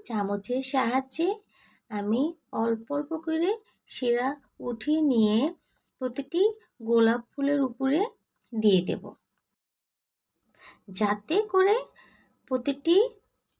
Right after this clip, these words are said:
ফুলের ভিতরে শিরা ঢুকতে পারে, তার জন্য আমি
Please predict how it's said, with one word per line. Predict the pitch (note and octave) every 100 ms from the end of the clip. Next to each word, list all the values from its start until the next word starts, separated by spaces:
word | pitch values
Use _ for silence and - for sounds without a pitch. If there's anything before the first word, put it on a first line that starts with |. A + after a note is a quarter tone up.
| -
ফুলের | C4 B3 C4+ C#4
ভিতরে | A3 B3 C4+ C#4+ F#4 B4+ _ _ _
শিরা | - - A#3+ A3 B3 E4+ -
ঢুকতে | A3+ G#3 - F#3+
পারে, | F#3 F3+ E3 E3+ - _ -
তার | G3+ G3+ G3
জন্য | A#3 B3 C4+ C#4
আমি | A#3+ A#3